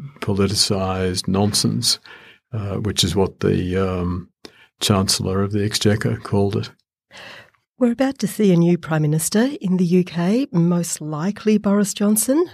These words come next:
Speaker 2: We'll know shortly. Um, but U K politics is still going to be dominated by the talk of Brexit for some time to come, and probably for years to come.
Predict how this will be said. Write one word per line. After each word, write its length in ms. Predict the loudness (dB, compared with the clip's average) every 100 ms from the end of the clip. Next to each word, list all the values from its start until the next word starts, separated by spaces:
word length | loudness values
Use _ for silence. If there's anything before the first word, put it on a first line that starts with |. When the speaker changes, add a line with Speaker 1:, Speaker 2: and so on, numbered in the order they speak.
| -6
Speaker 2:
We'll 260 | -4 -4 -6 -8
know 420 | -6 -4 -6 -8 _
shortly. 540 | -2 0 2 2 2 0 -14 -14 -8 -2
Um, 360 | 2 2 0 -2 _ _ -2
but 160 | 0 4
U 120 | 4
K 200 | 4 4
politics 560 | 4 2 0 -4 -4
is 120 | -4 -4
still 340 | 2 4 4
going 200 | 4 2
to 60 | 0
be 60 |
dominated 540 | 0 2 2 0 -2 -4
by 160 | -2
the 80 | -2
talk 280 | 0 -2 -2
of 120 | -2
Brexit 420 | 0 0 0 0
for 120 | 0
some 320 | 0 0 0 -2
time 300 | -4 -4 -4
to 100 | -6
come, 360 | -2 0 0
and 200 | -2 -4
probably 380 | -2 0 0 -2
for 120 | -2
years 320 | 2 2 2
to 80 | -2
come. 400 | -4 -4 -4 -6